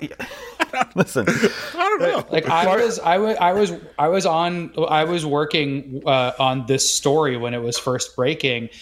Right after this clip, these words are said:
Speaker 3: and working with our news writers on it. And my first glance at this very first slide was, I was like, "Hey, we, we gotta look into this. This, this looks a little," 'cause, like, like, you know, they had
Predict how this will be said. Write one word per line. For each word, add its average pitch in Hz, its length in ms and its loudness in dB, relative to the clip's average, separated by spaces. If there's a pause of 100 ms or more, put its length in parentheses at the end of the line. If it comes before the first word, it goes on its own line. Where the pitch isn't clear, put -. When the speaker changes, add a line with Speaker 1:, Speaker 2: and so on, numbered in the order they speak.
(220)
Speaker 3:
and 127 140 0
working 131 340 4
with 123 200 2
our 120 140 2
news 190 240 2
writers 127 400 2
on 127 220 0
it. 123 260 -4 (240)
And 160 160 0
my 151 160 4
first - 500 0
glance 156 400 0
at 135 100 -4
this 135 200 -2
very 143 280 2
first 143 380 -2
slide 139 360 2
was, 123 180 -6
I 131 100 2
was 123 140 -4
like, 127 280 -2 (500)
"Hey, 160 420 0 (220)
we, 220 300 0
we 240 140 2
gotta 208 240 4
look 175 180 2
into 143 180 0
this. 135 200 -4
This, 165 220 -4
this 180 240 -2
looks 185 240 2
a - 60 0
little," 165 300 2
'cause, - 140 2
like, 120 120 -4 (120)
like, 135 180 -2
you 135 60 -6
know, 135 120 -4
they 139 120 2
had 139 180 -2